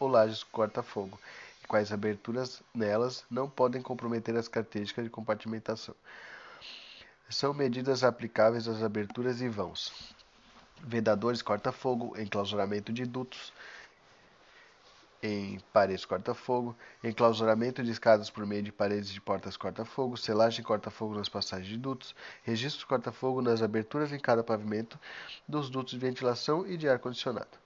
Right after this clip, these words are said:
O C B M está produzindo uma instrução normativa que versa sobre a compartimentação. Atualmente, este tema é abordado nas IENES, como, por exemplo, a I N nove, que trata a exigência de resistência ao fogo em sistema de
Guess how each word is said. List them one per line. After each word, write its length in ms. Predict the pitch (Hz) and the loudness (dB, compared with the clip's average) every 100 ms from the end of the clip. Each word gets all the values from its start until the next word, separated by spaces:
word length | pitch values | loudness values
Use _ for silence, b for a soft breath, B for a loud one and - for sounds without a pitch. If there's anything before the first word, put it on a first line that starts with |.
| B B B B - | B B B B -10
O 80 | |
C 180 | 139 165 | 0 2
B 120 | 135 135 | 6 6
M 120 | 143 | 4
está 200 | 127 - | 2 0
produzindo 440 | 131 127 110 123 123 | 2 0 0 0 2
uma 140 | 113 | 2
instrução 480 | 113 - 113 - 120 | 2 -2 -4 -2 0
normativa 560 | 120 104 98 - 117 110 | 0 0 -2 -2 -2 -2
que 160 | - | -2
versa 260 | 104 107 - | 0 0 -2
sobre 280 | 120 110 113 | -4 -2 -2
a 40 | |
compartimentação. 920 | 113 113 107 - 113 113 113 - 92 90 - - | -2 -2 -2 -2 -4 -4 -4 -6 -8 -10 -14 -6
Atualmente, 720 | 95 - 98 98 113 117 139 B B B B | -4 -2 -2 -2 -4 -6 -12 B B B B
este 260 | 104 - | -4 -4
tema 320 | 101 110 113 | -2 2 4
é 60 | 110 | 6
abordado 480 | 107 101 98 101 107 | 6 4 2 2 0
nas 180 | 120 135 | -4 0
IENES, 420 | 131 113 135 - B B B B | 2 2 0 -6 B B B B
como, 220 | 143 131 | -4 0
por 140 | 143 | 2
exemplo, 360 | 139 127 131 131 | 2 2 0 2
a 20 | |
I 60 | 123 | 2
N 180 | 123 151 | 2 4
nove, 260 | 139 120 123 | 6 6 4
que 100 | 117 | 2
trata 300 | 120 117 120 | 4 4 2
a 40 | |
exigência 420 | 110 107 123 - | -2 0 -2 -4
de 80 | 135 | -2
resistência 500 | 127 120 117 120 113 | 0 0 -2 -4 0
ao 80 | 120 | -2
fogo 380 | 117 117 120 120 | 0 0 0 -2
em 100 | 131 | -6
sistema 380 | 120 - 117 117 | -6 -2 0 2
de 260 | 117 120 | 0 -4